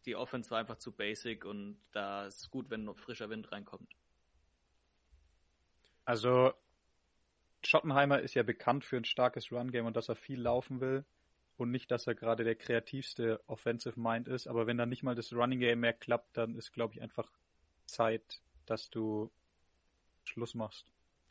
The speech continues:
Speaker 2: Chris Sims sagt immer so schön über die Seahawks Offense und auch über die Packers Offense, bevor Matt LaFleur da war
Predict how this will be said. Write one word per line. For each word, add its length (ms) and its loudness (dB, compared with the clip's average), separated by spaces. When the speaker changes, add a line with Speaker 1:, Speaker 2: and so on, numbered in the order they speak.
Speaker 2:
Chris 220 0
Sims 180 2
sagt 200 0
immer 120 -2
so 80 -6
schön 320 0
über 220 -2
die 80 -6
Seahawks 480 -2
Offense 440 -4
und 240 -6
auch 240 0
über 220 -2
die 80 -6
Packers 400 -4
Offense, 320 -8
bevor 540 -2
Matt 220 -6
LaFleur 420 -2
da 220 2
war 280 4